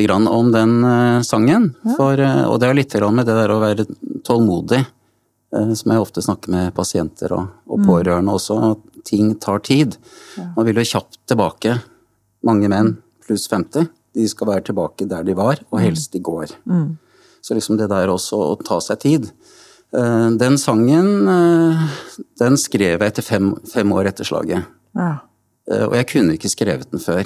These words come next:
Speaker 1: for jeg var ikke der.
Speaker 2: Nei.
Speaker 1: Så det der også å, eh,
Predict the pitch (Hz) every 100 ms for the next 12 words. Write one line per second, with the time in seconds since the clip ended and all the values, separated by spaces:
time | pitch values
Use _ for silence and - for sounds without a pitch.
0 | - _ _ _ _ _ - 117 98 76
1 | 82 85 - 87 95 117 - _ - 175
2 | 143 _ _ _ - - 113 113 110 107
3 | 117 101 - - 120 120 131 - 110 113
4 | 113 113 110 110 113 110 117 107 107 110
5 | 110